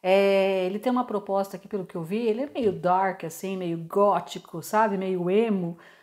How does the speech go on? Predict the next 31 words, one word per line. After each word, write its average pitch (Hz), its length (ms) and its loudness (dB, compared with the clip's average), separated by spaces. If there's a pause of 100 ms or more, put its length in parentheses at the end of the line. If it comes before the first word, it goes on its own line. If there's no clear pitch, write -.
(160)
umas 180 300 -4
cores 190 380 2
escuras. 214 500 0
Eu 226 120 4
gosto 190 360 -2
bastante 214 640 -2
e 262 60 -6
como 247 240 0
tá 220 120 -2
chegando 190 380 -2
o 180 60 -6
Halloween 175 580 -6
aí, 226 220 -2
né, 226 180 -2
o 202 60 -2
mês 180 200 -2
de 175 80 -6
outubro, 202 400 -4
a 208 60 -2
gente 214 340 -6
já 196 140 -2
pode 208 320 -2
usar 226 420 -4
ele 202 320 -4 (640)
lá 190 120 0
no 202 100 -2
canal 202 280 -4
Ariela 196 360 2
Tarô, 208 300 0 (280)
tá? 185 340 0 (480)
Esse, 466 320 2